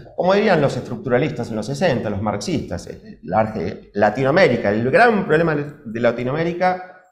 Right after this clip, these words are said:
no solo es la restricción de divisas, sino también la insuficiencia del mercado interno.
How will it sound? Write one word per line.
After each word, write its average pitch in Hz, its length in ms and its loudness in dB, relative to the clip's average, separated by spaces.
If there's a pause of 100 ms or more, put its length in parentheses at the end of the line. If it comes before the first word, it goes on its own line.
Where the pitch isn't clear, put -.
(260)
no 190 200 4
solo 180 360 2
es 135 80 0
la 113 120 -2
restricción 110 840 -4
de 104 380 -2
divisas, 131 920 -4 (400)
sino 156 320 0
también 151 360 2
la 127 120 4
insuficiencia 127 800 -2
del 113 100 -4
mercado 107 280 -2
interno. 82 580 -8